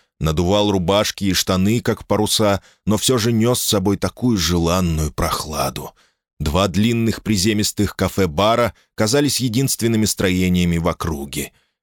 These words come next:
Мыс круто поднимался над проливом, и вид с него на Атлантический океан, простирающийся на запад до самого горизонта, был одним из самых восхитительных, какие видел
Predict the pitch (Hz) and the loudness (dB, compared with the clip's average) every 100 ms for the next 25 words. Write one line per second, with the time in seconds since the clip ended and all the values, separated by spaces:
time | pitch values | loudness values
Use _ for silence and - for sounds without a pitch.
0 | - 80 101 101 - - - 104 87 - | -4 0 2 0 -2 -2 0 0 0 -4
1 | 76 85 87 85 - 85 78 - 73 80 | 0 2 2 0 0 -2 -4 -6 -4 0
2 | 110 98 87 _ _ 65 76 98 - - | 2 2 -2 _ _ -2 0 0 0 0
3 | 127 127 123 120 107 104 104 101 104 95 | 0 2 2 2 0 0 0 0 0 0
4 | - 92 82 - 87 90 90 92 - 90 | 2 0 0 0 2 2 0 -2 -2 0
5 | 82 82 - 82 - 85 82 76 87 - | 0 0 0 -2 -2 0 0 2 0 -2
6 | - - 85 - 90 76 73 76 78 73 | -6 -4 0 0 0 -4 -6 -4 -2 2
7 | 110 113 101 92 - - 82 107 98 82 | 2 2 0 -2 -6 -6 0 0 0 0
8 | 90 95 87 - 101 92 - 80 - - | 2 2 2 0 0 0 -2 -2 0 0
9 | 85 - - 73 71 - - 82 82 78 | -2 -2 -2 -6 -8 -8 -6 -4 -2 -2
10 | 71 76 76 | -2 -4 -4